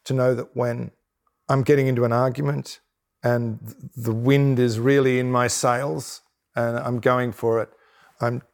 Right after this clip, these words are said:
talking about something that I don't really know very much about. I recognize that sort of strident, argumentative thing that I can get into that I see all the time,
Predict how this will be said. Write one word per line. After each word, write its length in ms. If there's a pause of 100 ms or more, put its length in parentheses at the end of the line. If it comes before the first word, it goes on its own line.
(160)
talking 680
about 320
something 340
that 140
I 60
don't 300
really 240
know 200
very 240
much 240
about. 320 (1120)
I 60
recognize 720
that 180
sort 200
of 60
strident, 920 (840)
argumentative 920 (680)
thing 300
that 180 (320)
I 100
can 160
get 160
into 300
that 140
I 80
see 340
all 260
the 80
time, 540